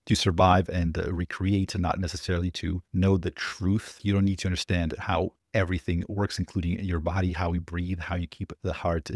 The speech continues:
beating, et cetera. You just have this sort of, uh, interface similar to an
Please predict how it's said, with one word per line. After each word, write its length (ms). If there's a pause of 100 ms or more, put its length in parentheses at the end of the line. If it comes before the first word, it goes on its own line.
beating, 260
et 80
cetera. 360
You 180
just 160
have 260
this 140
sort 200
of, 280
uh, 140 (100)
interface 680 (300)
similar 320
to 180
an 120